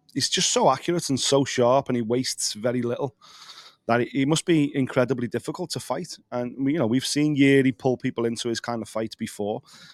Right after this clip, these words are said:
He likes, he likes to get up close. He likes to throw big shots. He likes to throw spinning elbows.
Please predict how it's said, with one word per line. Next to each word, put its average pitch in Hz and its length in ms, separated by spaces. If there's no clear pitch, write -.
He 110 80
likes, 117 480
he 120 140
likes 120 240
to 131 100
get 131 140
up 123 100
close. 113 300
He 110 80
likes 107 220
to 131 60
throw 120 200
big - 180
shots. 110 300
He 104 80
likes 117 180
to 123 80
throw 123 160
spinning 117 400
elbows. 110 640